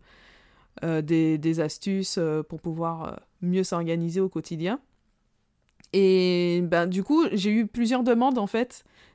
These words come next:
de pouvoir, euh, récupérer directement mon système. En fait, à chaque fois que je montrais comment, <laughs> comment je l'utilisais, c'était, « Oh ouais, ça, ça serait trop bien.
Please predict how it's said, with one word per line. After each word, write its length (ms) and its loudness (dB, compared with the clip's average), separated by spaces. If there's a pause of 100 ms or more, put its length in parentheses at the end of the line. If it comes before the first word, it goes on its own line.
de 560 4
pouvoir, 500 2
euh, 300 4 (320)
récupérer 580 6
directement 540 4
mon 160 6
système. 540 2
En 80 2
fait, 240 0
à 80 2
chaque 160 -2
fois 100 2
que 140 2
je 80 4
montrais 480 2
comment, 520 4
<laughs> 160 0
comment 280 4
je 80 2
l'utilisais, 680 0
c'était, « 460 -2 (140)
Oh 180 -4 (140)
ouais, 220 -10
ça, 220 -10
ça 180 -14
serait 180 -14
trop 200 -6
bien. 220 -4